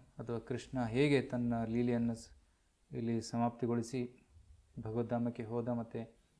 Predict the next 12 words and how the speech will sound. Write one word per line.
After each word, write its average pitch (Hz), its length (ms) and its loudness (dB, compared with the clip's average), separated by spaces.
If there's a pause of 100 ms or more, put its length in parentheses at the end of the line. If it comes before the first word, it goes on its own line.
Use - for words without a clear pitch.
(260)
ಉದ್ಧವನಿಗೆ 139 920 6 (640)
"ನೀನು 175 420 4
ಬದ್ರಿಕಾಶ್ರಮಕ್ಕೆ 165 840 4
ಹೋಗು, 139 280 4
ಬದ್ರಿಕಾಶ್ರಮದಲ್ಲಿ 123 1080 -2
ನೀನು, 117 380 -6 (680)
ಆ, 113 260 -2
ಭಕ್ತರ 113 400 -4
ಜೊತೆ 117 300 -4
ನೀನು 113 220 -2
ಇರು" 127 380 2
ಅಂತ, 117 260 -6